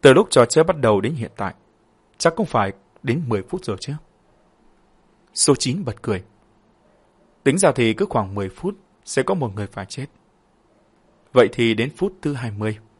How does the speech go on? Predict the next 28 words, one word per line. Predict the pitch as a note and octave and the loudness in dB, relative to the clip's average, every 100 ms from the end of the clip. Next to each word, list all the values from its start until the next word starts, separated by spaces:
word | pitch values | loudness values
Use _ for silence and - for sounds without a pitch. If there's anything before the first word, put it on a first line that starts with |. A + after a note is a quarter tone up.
| _ _ _ _ - | _ _ _ _ 2
ai | B2+ | 2
sẽ | A#2 C#3+ | 2 -2
chết | - E3+ | -4 -4
đây?" | B2+ B2+ _ _ _ _ _ _ _ _ _ _ _ _ _ _ _ _ _ _ _ - | -4 -8 _ _ _ _ _ _ _ _ _ _ _ _ _ _ _ _ _ _ _ -6
Anh | F3+ | -4
ta | G3 | -2
chậm | F3 B2+ G2 | -2 -4 -2
chậm | A#2+ G#2 - | -2 -2 -4
tự | B2 | -4
độc | A2 - | -4 -10
thoại. | - G2 _ _ _ _ _ _ _ - | -12 -12 _ _ _ _ _ _ _ -6
Dư | B2 C3 - | 2 2 2
Tô | A#2+ | -2
và | G#2+ | -2
Ngô | G2+ G2+ | -6 -10
Nhã | G#2 A#2+ F3 _ _ _ _ | -10 -12 -12 _ _ _ _
thì | C3+ | 0
lại | G#2 F#2 | 0 -2
không | - A2+ A2 | -2 -8 -6
đáp | G3 | -10
dù | - B2+ G2 | -6 -6 -6
chỉ | A2+ | -8
một | G2 F#2+ | -12 -12
chữ. | B2 G3 _ _ _ _ _ _ _ _ _ _ _ _ _ - | -12 -12 _ _ _ _ _ _ _ _ _ _ _ _ _ 2
Căn | C#3+ B2+ | 2 4
phòng | A2+ F#2 | 0 0
như | A2 | -4
thế, | G#2+ G#2+ E3+ | -4 -6 -8